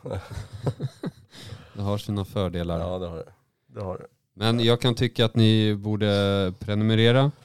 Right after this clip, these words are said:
Speaker 1: Gör det.
Speaker 2: Ni
Speaker 1: Sprid, dela, skicka till era nära och kära.
Speaker 2: Och ni kan även följa oss på Instagram.
Speaker 1: Gör det.
Speaker 2: Det, det kommer upp här på skärmen, liksom.
Speaker 1: Och så har han skrivit i beskrivningen, har han länkat våra
Speaker 2: Ja, det
Speaker 1: Instagram.
Speaker 2: ska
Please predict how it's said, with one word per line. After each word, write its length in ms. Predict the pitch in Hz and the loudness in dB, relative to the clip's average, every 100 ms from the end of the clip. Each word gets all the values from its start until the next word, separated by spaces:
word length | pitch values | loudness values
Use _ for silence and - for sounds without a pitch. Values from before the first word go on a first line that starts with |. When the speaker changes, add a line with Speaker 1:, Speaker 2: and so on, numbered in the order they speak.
| _ _ | _ _
Speaker 1:
Gör 200 | 107 110 | 4 8
det. 220 | 113 113 95 | 8 6 4
Speaker 2:
Ni 140 | 101 | 4
Speaker 1:
Sprid, 220 | 107 117 117 | 6 4 2
dela, 520 | 110 107 107 110 110 90 - | 4 4 6 4 2 -4 -8
skicka 300 | 107 - 104 | -8 -4 -2
till 140 | 104 | 0
era 140 | 101 98 | 0 0
nära 240 | 95 95 | 0 -2
och 60 | 92 | -4
kära. 460 | 98 92 98 107 - _ _ _ _ | -6 -6 -6 -8 -12 _ _ _ _
Speaker 2:
Och 380 | - 101 - - - | 0 0 -2 -14 -4
ni 260 | 98 101 | 0 0
kan 340 | - - 95 104 | 0 -2 0 2
även 380 | 104 92 90 | 0 2 -2
följa 380 | 82 92 92 98 | -2 -4 -2 -2
oss 140 | 95 - | -4 -6
på 160 | 87 | -6
Instagram. 580 | 87 87 - 104 113 139 - - - | -6 -6 -4 -2 -2 -2 -8 -20 -10
Speaker 1:
Gör 160 | 113 104 | -4 -2
det. 180 | 101 107 - - _ _ - | -4 -6 -12 -20 _ _ -8
Speaker 2:
Det, 720 | 98 98 98 98 98 95 90 | -2 0 2 0 0 -4 -6
det 160 | 95 98 | -8 -8
kommer 320 | - 98 98 | -4 -4 -2
upp 200 | 95 - | -4 -8
här 120 | 92 | -12
på 160 | 90 95 | -12 -12
skärmen, 500 | - 98 95 90 87 | -10 -8 -8 -10 -10
liksom. 180 | 85 98 | -6 -4
Speaker 1:
Och 60 | 107 | 2
så 180 | 117 | 4
har 180 | 110 107 | 6 6
han 120 | 104 | 4
skrivit 520 | 101 - 101 92 92 95 | 2 -4 -4 -4 -6 -8
i 40 | |
beskrivningen, 840 | 90 90 101 98 92 53 - 95 | -8 -6 -4 -4 -4 -6 -8 -8
har 100 | 95 | -6
han 180 | 87 87 | -4 -2
länkat 520 | 90 87 - 92 - - | -4 -4 -6 -8 -8 -12
våra 180 | - | -2
Speaker 2:
Ja, 300 | 95 98 107 104 | 4 8 8 8
det 80 | 107 | 4
Speaker 1:
Instagram. 60 | |
Speaker 2:
ska 200 | - 107 | 4 0